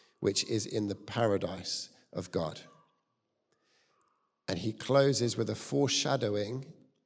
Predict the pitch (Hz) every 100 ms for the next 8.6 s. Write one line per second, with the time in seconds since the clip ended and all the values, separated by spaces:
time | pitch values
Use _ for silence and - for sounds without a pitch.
0 | - - - _ _ _ _ _ 120 95
1 | 120 120 123 117 - 107 - 127 123 107
2 | 101 107 101 113 104 98 98 90 92 -
3 | - 110 - 120 127 117 110 104 - -
4 | 117 95 - - - - - 101 98 -
5 | 123 117 110 - 110 95 92 95 - -
6 | - - - - _ _ 117 113 107 101
7 | - 110 98 - - 110 131 - 120 110
8 | 104 - - 104 92 90